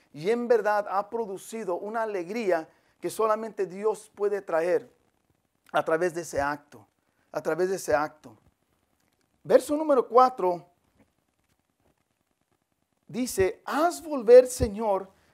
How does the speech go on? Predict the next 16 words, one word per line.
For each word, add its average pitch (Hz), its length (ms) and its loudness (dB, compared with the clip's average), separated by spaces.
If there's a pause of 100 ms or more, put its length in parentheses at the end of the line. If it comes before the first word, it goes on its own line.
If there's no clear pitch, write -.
(160)
a 196 140 0
nuestros 269 600 -4
cautivos 190 800 -4 (280)
como 202 280 -4
las 202 180 -2
corrientes 208 920 -4 (120)
en 170 160 -10
el 170 140 -10
sur". 214 340 -6 (1800)
Israel 220 320 6
está 302 340 0
pidiendo 226 720 -4
a 165 100 0
Dios 233 360 0
que 208 160 0
restaure 190 1000 2